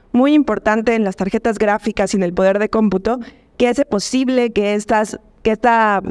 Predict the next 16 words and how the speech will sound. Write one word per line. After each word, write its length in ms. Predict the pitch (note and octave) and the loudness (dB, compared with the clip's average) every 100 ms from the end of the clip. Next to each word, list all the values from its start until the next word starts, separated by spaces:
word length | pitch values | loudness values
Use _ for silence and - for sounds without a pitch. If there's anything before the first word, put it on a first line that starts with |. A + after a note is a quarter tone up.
| - _ _ - | -12 _ _ -6
que 80 | G#3+ | -4
estos 380 | - A#3+ - - | 0 -2 -2 -2
algoritmos 720 | G3 F#3+ F#3+ A3+ A#3 A3+ - | 0 2 0 0 0 0 0
inteligentes 800 | F#3 E3 F3+ G#3 G3+ G3+ B3+ - - _ _ | -2 -2 -4 -2 0 -2 -4 -8 -20 _ _
puedan 240 | A#3 A3+ A#3 | 0 2 2
llegar 260 | G3 F#3+ | 2 2
a 40 | G3+ | 0
este 220 | G3 G#3+ | 0 0
nivel 420 | F#3+ F3 F#3+ F#3+ | 0 2 0 0
de 80 | F#3+ | 0
aprendizaje 760 | G3 G#3 F#3+ E3+ E3+ G#3 G3 | -2 -2 0 -2 -2 -2 -2
automático 720 | G#3+ G3 F#3+ F#3 F#3+ G3 - G3 | -2 -2 -2 -2 -2 -4 -2 -2
increíble. 720 | F#3+ F#3 F3 F#3+ F#3 F3+ G3+ - - - _ _ _ _ _ _ _ | 0 -2 -2 0 -2 -2 -6 -10 -20 -20 _ _ _ _ _ _ _
Y 360 | D#4 D#4 D4+ D4+ | -2 0 0 0
bueno, 400 | C#4 C4 A3 - | 0 2 0 0
Google 600 | A3 C#4 C4 C#4+ C#4+ C#4+ | -2 -2 0 0 0 -2